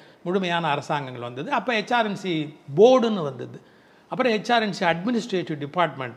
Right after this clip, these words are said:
அப்படின்னு வந்தது. சொத்துக்களை காப்பாத்துறதுக்காக தான் முதல்ல வந்தது. அறநிலையத்துல கூட ஒரு, ஒரு கோயில்லையும் ஏகப்பட்ட நகை இருக்கு. ஆம்,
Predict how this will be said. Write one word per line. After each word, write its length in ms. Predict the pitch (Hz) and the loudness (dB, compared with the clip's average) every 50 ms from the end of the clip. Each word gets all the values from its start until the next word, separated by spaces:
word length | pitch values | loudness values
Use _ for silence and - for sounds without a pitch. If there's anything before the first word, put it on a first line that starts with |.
| - | -8
அப்படின்னு 280 | 160 143 135 139 156 175 | -8 -6 -6 -6 -6 -6
வந்தது. 340 | 143 127 - 123 123 131 127 | -6 -8 -8 -10 -14 -14 -6
சொத்துக்களை 460 | - 202 208 202 302 311 294 269 254 | 0 0 0 2 2 2 2 2 2
காப்பாத்துறதுக்காக 640 | 240 220 190 214 202 185 196 175 175 165 180 165 | 2 2 2 2 0 0 0 -2 -2 0 0 0
தான் 180 | 160 202 190 165 | 0 -2 -4 -4
முதல்ல 260 | 156 147 160 165 160 | -2 -2 -2 -2 -2
வந்தது. 320 | 139 127 127 127 123 127 - - - - - 165 151 151 | -4 -6 -8 -10 -10 -12 -14 -20 -20 -20 -20 -10 -2 2
அறநிலையத்துல 560 | 160 190 220 220 214 202 190 170 - 165 156 | 2 4 4 2 0 0 -2 -2 -4 -4 -2
கூட 160 | 165 160 160 - - - - - | -2 -4 -4 -6 -14 -20 -10 -4
ஒரு, 360 | - 220 226 214 220 202 175 | 0 2 4 4 4 2 2
ஒரு 0 | - | 2
கோயில்லையும் 540 | 233 277 285 254 226 233 247 233 208 180 170 | 0 0 0 0 0 -2 -2 -2 -2 -2 -2
ஏகப்பட்ட 460 | 160 180 196 220 202 - 185 165 165 | 0 0 0 0 0 -2 -2 -2 -2
நகை 300 | 156 156 151 139 180 170 | -2 -4 -2 -2 -2 -4
இருக்கு. 220 | 135 120 - - - - _ _ _ _ _ _ _ _ _ _ _ _ _ _ _ - | -4 -6 -10 -16 -20 -20 _ _ _ _ _ _ _ _ _ _ _ _ _ _ _ -12
ஆம், 640 | 160 151 151 151 147 151 151 147 143 143 143 139 139 | -8 -6 -4 -4 -2 -2 -4 -4 -6 -8 -8 -10 -12